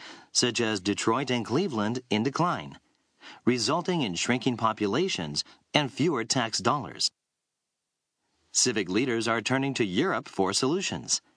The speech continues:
When it comes to dealing with urban decay, the Europeans have had a head start. During the nineteen eighties and nineties, cities like Leipzig in Germany and Manchester in England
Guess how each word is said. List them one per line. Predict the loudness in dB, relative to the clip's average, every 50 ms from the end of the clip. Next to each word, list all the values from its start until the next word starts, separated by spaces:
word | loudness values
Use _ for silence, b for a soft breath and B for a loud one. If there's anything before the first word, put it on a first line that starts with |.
| _ _ _ _ _ _ _ _ _ _ _ _ _ _ _ B B B B B B
When | 0 2 2
it | 0 -2 -2
comes | 0 0 0 0 0
to | -2 -2
dealing | 0 2 0 0 2 0 0 0
with | 0 0 0
urban | 0 0 0 0 -2
decay, | -2 -2 0 0 0 2 2 0 -2 B B B B B B B B B B
the | 2 2
Europeans | 2 2 0 -2 -2 -2 -2 0 0 0 0 -2 -2 -2
have | 0 0 0 0
had | 0 0 0 0
a | 0
head | 0 0 0 0
start. | 0 0 0 0 0 0 -2 -6 -10 -16 _ _ _ _ _ _ _ _ _ _ _ B B B B B B B B _
During | 0 0 0 2 0
the | 0
nineteen | 0 0 0 0 0 0 0 0 2
eighties | 2 0 2 0 0 0 0 0
and | 0 0 2
nineties, | 2 0 0 0 -2 -2 -2 -4 -6 B B B B B B B B
cities | 2 2 2 2 0 0 0
like | 0 -2 -2 0 0
Leipzig | 0 0 0 0 0 0 0 2 2
in | 0 0
Germany | 0 0 0 0 0 -2 -2 -4 -6 -8 -10 _ _
and | 0 0 0 0
Manchester | 0 0 0 -2 0 0 0 0 0 0 0 0
in | 2
England | 0 0 0 -2 -2 -4 -4 -6